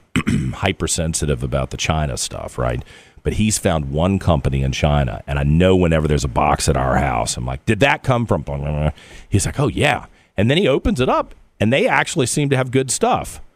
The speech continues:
But, see, it was hit or miss. We've had, we've gotten some real junk sent to the house, and I'm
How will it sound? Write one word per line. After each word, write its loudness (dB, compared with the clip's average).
But, 4
see, 2
it 2
was 0
hit 4
or 4
miss. 0
We've 4
had, 0
we've 2
gotten 0
some -2
real 4
junk 0
sent 0
to -4
the -6
house, -4
and 2
I'm 0